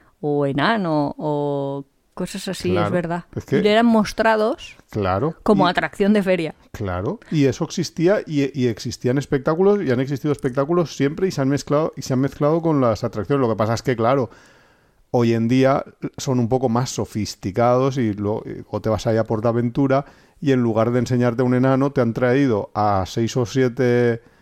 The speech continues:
Speaker 2: eh,
Speaker 1: Mm.
Speaker 2: personas de la Polinesia que te están haciendo un baile regional y ya te piden en megafonía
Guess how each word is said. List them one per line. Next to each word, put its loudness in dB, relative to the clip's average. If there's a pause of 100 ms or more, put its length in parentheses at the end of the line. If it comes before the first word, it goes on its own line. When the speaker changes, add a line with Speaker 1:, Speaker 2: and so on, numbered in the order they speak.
(140)
Speaker 2:
eh, -4
Speaker 1:
Mm. -10
Speaker 2:
personas 2
de 2
la 2
Polinesia 2
que -2
te -4
están -2
haciendo 2
un 0
baile 0
regional -2 (260)
y -4
ya -2
te -2 (260)
piden 0
en 0
megafonía 0